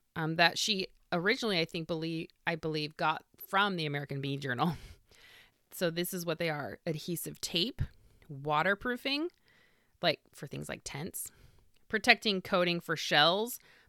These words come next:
belts, coils, and machinery, especially in warm climates when grease would run off. Beeswax didn't mildew, so it was preferred over paraffin for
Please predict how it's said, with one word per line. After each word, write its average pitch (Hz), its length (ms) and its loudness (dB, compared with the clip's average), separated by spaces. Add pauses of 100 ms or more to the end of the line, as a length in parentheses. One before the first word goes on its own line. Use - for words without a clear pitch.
belts, 160 640 4 (100)
coils, 180 580 0
and 160 140 -2
machinery, 165 600 -2
especially 180 480 -4
in 160 140 -2
warm 151 220 -2
climates 156 500 -2
when 151 300 -4
grease 170 360 -4
would 143 180 -6
run 139 200 -6
off. 90 340 -8 (560)
Beeswax 196 600 2
didn't 196 360 -4
mildew, 170 600 2
so - 160 -2
it 139 60 2
was 175 120 -2
preferred 156 440 -2
over 156 220 -4
paraffin 160 520 2
for 151 320 -2